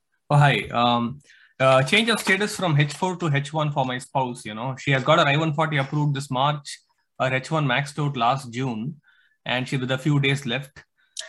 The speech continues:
And, uh, she, she did, does she have to go, does the, uh, H four to H one change of status have to be through consular processing because her company is mandating consular processing because it is a cap exempt H one?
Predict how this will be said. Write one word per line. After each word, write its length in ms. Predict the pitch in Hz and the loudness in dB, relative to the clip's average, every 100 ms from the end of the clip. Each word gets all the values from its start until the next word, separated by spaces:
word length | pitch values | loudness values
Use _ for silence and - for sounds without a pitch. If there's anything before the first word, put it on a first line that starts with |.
| - | -8
And, 340 | - 120 123 120 | 0 2 2 2
uh, 180 | 117 117 | 0 0
she, 320 | 147 139 139 | 0 0 0
she 100 | 139 | -4
did, 240 | 139 139 | 0 0
does 140 | 139 147 | 0 0
she 80 | 170 | 0
have 180 | 180 - | 0 -2
to 60 | |
go, 260 | 165 185 - | -2 -2 0
does 200 | 143 147 | -2 -2
the, 260 | 175 160 139 | 0 0 2
uh, 200 | 131 127 | 0 0
H 140 | 147 143 | -2 -4
four 440 | - - 202 190 | -10 -2 -2 0
to 180 | 180 147 | -2 -2
H 180 | 143 170 | -2 -2
one 200 | 170 156 | -2 0
change 220 | 151 160 | -2 -2
of 80 | 147 | -4
status 340 | 151 147 151 | -4 -4 0
have 220 | 143 143 | 0 0
to 60 | 160 | 0
be 140 | 156 | -4
through 160 | 156 143 | -4 -4
consular 460 | 139 143 151 143 143 | -2 -2 2 0 2
processing 640 | 135 139 143 143 147 147 | -2 -2 -4 -4 -2 -2
because 240 | 139 143 143 | -2 -2 -2
her 80 | 135 | -2
company 360 | 131 143 160 | -6 -4 -4
is 120 | 147 | -4
mandating 520 | 120 120 143 143 147 127 | -4 -2 0 0 0 -2
consular 460 | 123 139 139 127 - | -2 -4 -4 -4 -4
processing 600 | 127 - 135 135 131 120 | -6 -4 -8 -6 -6 -6
because 300 | 139 131 143 | -2 -2 -2
it 80 | 131 | -4
is 120 | 123 | -6
a 60 | |
cap 280 | 117 131 139 | -2 -2 -2
exempt 320 | 139 131 123 120 | -2 -2 -4 -6
H 140 | - | -8
one? 220 | 123 104 | -6 -6